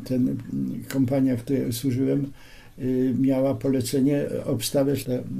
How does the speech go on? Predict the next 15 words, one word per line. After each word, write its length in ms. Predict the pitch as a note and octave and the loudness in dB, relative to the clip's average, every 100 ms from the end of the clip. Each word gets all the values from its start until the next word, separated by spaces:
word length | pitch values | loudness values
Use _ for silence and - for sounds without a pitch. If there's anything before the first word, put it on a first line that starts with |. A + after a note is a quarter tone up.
| C3+ C3+ C3 | -4 -4 -4
kosze, 380 | C3+ A#2+ A2+ C#3 - - - - - | 0 0 0 -6 -8 -12 -14 -14 -14
czyli 360 | - C#3+ A#2+ | -4 0 2
rzutowiska. 800 | A2 B2+ C3 A#2+ A#2 - A2 A2 - - C3+ | 2 0 0 0 0 -2 -6 -8 -10 -10 -4
Y, 260 | B2 A#2+ | 0 2
ja 140 | B2+ C3+ | 2 2
brałem 240 | C#3+ D#3 | 0 0
udział 260 | D3+ C#3 D3 | 2 2 0
w 40 | |
takich 320 | D#3 B2 C#3+ | -2 -2 0
dwóch. 320 | A#2 B2 A2+ - | 2 2 0 -2
To 200 | C#3 C3+ | 0 0
polegało 520 | - D3 C3+ D3+ C3 | 0 -2 0 0 -2
w 60 | |
ten 180 | - C#3 | 0 0
sposób, 460 | A2+ C3+ A#2 D3+ | 0 -4 -4 -4